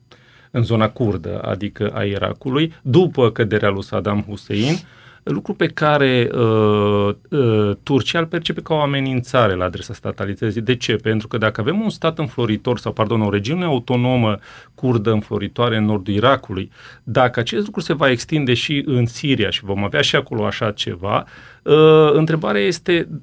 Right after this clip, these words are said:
dacă se poate acolo, de ce nu s-ar putea și în Turcia? De ce nici și în Turcia să existe o astfel de regiune? Pentru că deja avem două regiuni autonome. Nu cunosc date foarte multe, din câte știu, uh, nu au, uh, Erdogan încă nu a reușit să intre,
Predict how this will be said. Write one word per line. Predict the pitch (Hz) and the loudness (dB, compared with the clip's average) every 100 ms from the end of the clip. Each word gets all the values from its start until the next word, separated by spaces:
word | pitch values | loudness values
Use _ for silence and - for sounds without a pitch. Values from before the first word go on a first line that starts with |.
| _ | _
dacă | - 147 131 | -2 0 0
se | - | -4
poate | 143 180 170 | -4 -4 -2
acolo, | 160 170 160 | -2 0 -2
de | 147 151 | -2 -4
ce | - | -2
nu | 165 | -2
s-ar | 160 | -2
putea | 156 160 | -4 -4
și | - | -2
în | 143 | -2
Turcia? | 120 90 - - - | -4 -10 -10 -12 -12
De | |
ce | 143 147 | -8 -4
nici | 147 | -2
și | 139 - | -2 -2
în | 143 | -2
Turcia | 151 139 143 | -2 -4 -4
să | - | 0
existe | 127 117 139 110 113 | 0 0 -2 -4 -2
o | 123 120 | 0 0
astfel | 123 123 | -2 0
de | 104 | -2
regiune? | 98 110 104 113 131 | 0 0 0 -2 0
Pentru | 175 170 | 2 4
că | 170 | 2
deja | 175 | 2
avem | 156 202 | 4 4
două | 202 147 | 6 6
regiuni | 110 - 98 | 4 0 -6
autonome. | 95 - - 101 - - - - - | -8 -12 -12 -12 -12 -18 -20 -16 -2
Nu | 208 | 2
cunosc | 214 196 135 | 4 4 4
date | 151 139 | 4 4
foarte | 139 - 120 120 | 2 2 2 2
multe, | 123 135 | 0 0
din | 131 | -2
câte | 123 101 | -2 -2
știu, | 127 - 147 | -2 0 -2
uh, | 143 151 135 | 0 4 6
nu | 139 175 180 | 6 4 4
au, | 143 | 6
uh, | 117 123 | 4 2
Erdogan | 151 156 143 127 151 | 0 4 4 4 2
încă | 160 151 | 2 2
nu | 151 196 | 2 4
a | |
reușit | 165 110 - | 4 2 -2
să | - | -2
intre, | 110 110 110 120 | -2 0 2 2